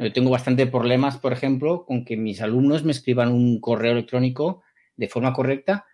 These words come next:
poniendo el asunto del correo electrónico. Sí, es un detalle muy tonto, es muy tonto,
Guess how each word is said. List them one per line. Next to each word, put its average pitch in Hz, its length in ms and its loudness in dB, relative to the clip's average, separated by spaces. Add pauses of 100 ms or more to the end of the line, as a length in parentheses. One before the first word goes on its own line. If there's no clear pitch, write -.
(200)
poniendo 123 480 4
el 180 120 6
asunto 143 520 2
del 104 340 -2
correo 104 220 -2
electrónico. 90 720 -6
Sí, - 400 -2
es 117 380 -4
un 190 80 6
detalle 139 280 2
muy 123 160 4
tonto, 220 440 0
es 120 160 -10
muy 202 240 2
tonto, 123 500 -4